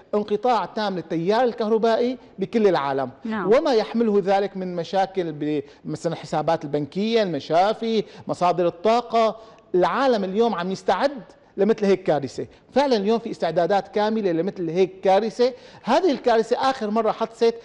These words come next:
Speaker 1: عام ألف وثمانمية واثنين وستين، كانت تدعى حادثة إدينغتون نسبة للعالم إدينغتون يلي تنبأ فيها واكتشفها، لكن وقتها ما كان في هذا التيار الكهربائي اللي بنعرفه اليوم، ما كان في الأقمار الصناعية، الاتصالات،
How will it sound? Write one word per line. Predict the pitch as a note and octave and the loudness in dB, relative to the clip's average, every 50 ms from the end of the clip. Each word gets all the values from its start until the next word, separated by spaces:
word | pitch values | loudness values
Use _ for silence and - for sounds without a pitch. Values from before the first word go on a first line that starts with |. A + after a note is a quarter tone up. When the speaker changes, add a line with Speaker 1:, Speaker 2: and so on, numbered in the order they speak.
| - - - - | -20 -20 -8 -4
Speaker 1:
عام | F3 F#3 F#3+ G#3 | -2 0 0 0
ألف | - C4 B3+ - G#3+ | 0 -2 -2 0 -4
وثمانمية | G#3 - G3+ F#3+ G3+ A3 A3+ G#3+ | -6 -2 -2 -2 0 2 0 0
واثنين | F#3+ G3 F#3+ G3+ | 0 0 -4 -6
وستين، | G3 - F#3 G3+ G#3 F#3+ | -6 -6 -6 -6 -6 -6
كانت | - - B3 G3 F#3+ F#3+ - | -2 -2 0 0 0 -2 -4
تدعى | A3+ G3+ F#3 E3 | -2 -2 -2 -2
حادثة | - - F3 F3+ G3 D#3+ - - - | -4 -4 -4 -4 -4 -6 -8 -6 -2
إدينغتون | E3+ F#3 G#3 G3+ G3+ - A3 A3+ C4 F4+ - - - - - - | 0 0 0 0 0 0 0 0 0 -2 -4 -16 -20 -20 -14 -6
نسبة | G3+ G#3 - G#3 G3 - G3 | -6 -4 0 0 0 0 0
للعالم | F3+ F3+ E3+ E3 E3 F3+ F#3+ F#3 E3+ D3+ - - | -2 0 0 0 0 2 0 0 0 -2 -4 -4
إدينغتون | F#3 D#3+ F3+ F#3+ G#3 - - A3 A3 G3+ | 0 0 2 0 0 0 -2 -2 -2 0
يلي | F3+ D#3+ D3+ D3 D3+ | -2 -2 0 -2 -2
تنبأ | - F3 F#3+ F#3+ F3+ E3+ F#3 F#3 | -2 0 0 0 2 0 -2 -2
فيها | - G3 G3 F3+ D#3+ | 0 0 0 2 2
واكتشفها، | D3 - - E3 D3+ - F3+ - - A#3+ C4+ B3+ - - - - - | 0 0 -2 -6 -2 -2 -4 0 0 0 0 -2 -6 -18 -20 -8 0
لكن | F3 F3+ F#3 G#3 G#3 | 2 2 2 4 2
وقتها | A3+ C#4 C#4+ - B3 | 2 2 2 2 -2
ما | A#3 B3+ C#4+ | -2 -2 -4
كان | - D4 B3 | -4 -6 -6
في | - G#3+ G3 | -4 -2 -2
هذا | F3 E3 F3 | 0 0 -2
التيار | E3 - D#3+ D#3 E3+ F3 E3+ | -2 -2 -2 0 2 2 2
الكهربائي | D#3+ D3+ - D#3 D#3 E3 E3 F3 F3+ | 2 0 -2 -2 0 2 2 2 2
اللي | F3 D#3+ | 2 -2
بنعرفه | D#3 E3 E3 E3 E3 - - D3+ | -2 -4 -4 -4 -4 -4 -4 -4
اليوم، | C#3+ D3+ E3+ E3+ E3 D#3 C3+ - - - - - | 0 2 2 2 2 2 -2 -6 -14 -20 -16 -8
ما | D#3+ E3+ | -6 -6
كان | E3+ - F3+ | -2 -2 -4
في | D#3+ - | -2 -2
الأقمار | E3+ - - - E3+ E3+ E3+ D#3+ | -4 -4 -4 -2 0 2 2 2
الصناعية، | D#3+ - F3 E3 D#3 D3+ D#3+ F3+ F#3+ F#3 F3 D3 - - - - - | 2 0 -6 -4 -4 -4 -4 -4 -4 -4 -4 -4 -6 -8 -20 -8 -2
الاتصالات، | F3 G3 F#3 - F3 E3 - F3 E3 D#3+ E3+ F3+ F#3 F#3+ F#3 F3+ E3+ | -2 -2 -2 -2 -6 -4 0 2 4 4 6 6 6 6 6 4 4